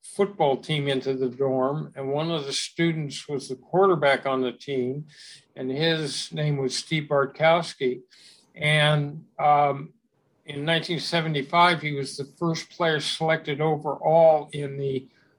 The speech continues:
N F L draft. And at that point, there really wasn't organized sports agentry. A team could hang up the phone and say, "We don't deal with agents."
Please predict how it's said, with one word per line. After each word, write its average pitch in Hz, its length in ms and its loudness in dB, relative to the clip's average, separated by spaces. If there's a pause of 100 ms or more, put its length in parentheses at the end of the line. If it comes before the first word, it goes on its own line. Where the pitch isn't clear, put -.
(220)
N 160 140 2
F 151 160 2
L 139 160 6
draft. 139 580 4 (680)
And 160 320 0
at 165 120 0
that 247 260 2
point, 196 300 0
there 156 100 -4
really 196 320 2
wasn't 165 560 -2
organized 151 720 -2
sports - 680 -4
agentry. 143 720 0
A 139 60 4
team 156 380 -2
could 143 160 -2
hang 151 260 0
up 143 160 0
the 135 80 -4
phone 156 280 0
and 135 140 -4
say, 147 180 -2
"We 143 200 -4
don't 143 380 -2
deal 151 240 2
with 135 180 -4
agents." 151 680 -2